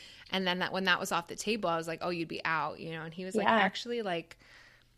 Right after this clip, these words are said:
Speaker 1: I might be really in," you know? And we had, like, a really open discussion and open doors to conversations that, like you said, like, I had no concept that we would ever talk about.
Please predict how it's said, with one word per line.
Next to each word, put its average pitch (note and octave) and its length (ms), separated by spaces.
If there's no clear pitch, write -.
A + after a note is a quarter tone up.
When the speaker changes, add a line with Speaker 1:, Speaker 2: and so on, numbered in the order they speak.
Speaker 1:
I F3+ 120
might C#4+ 200
be F#4+ 140
really A3 300
in," F3 500
you E3+ 120
know? F3 80
And E3+ 100
we G3 40
had, G3 240
like, G#3 140
a G3 80
really F3+ 380
open E3 680
discussion G#3 400
and F#3 200
open F3 520
doors F#3+ 520
to D#3+ 240
conversations E3 640
that, D#3+ 240
like E3+ 180
you E3+ 80
said, F3 240
like, D3+ 140
I D3+ 100
had D#3 160
no D#3 480
concept G#3+ 440
that F#3 100
we F3+ 100
would E3 100
ever E3+ 220
talk - 240
about. A2 260